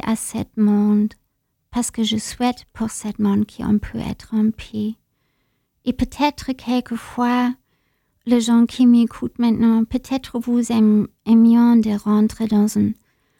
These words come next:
forêt ou dans, au bord d'un lac, de se connecter un peu avec soi-même,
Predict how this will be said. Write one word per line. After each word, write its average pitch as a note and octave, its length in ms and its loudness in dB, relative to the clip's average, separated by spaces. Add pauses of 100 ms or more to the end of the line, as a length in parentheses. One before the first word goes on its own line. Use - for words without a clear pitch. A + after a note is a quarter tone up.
(100)
forêt A#3+ 800 0
ou G#3 180 0
dans, G3+ 560 0 (320)
au G#3+ 60 -2
bord A#3+ 380 2
d'un A3+ 200 0 (140)
lac, B3 440 -4 (420)
de C4 60 -2
se B3 140 -2
connecter C4+ 720 2
un B3 100 6
peu C4+ 260 -4
avec A#3+ 320 -2
soi-même, A3+ 800 4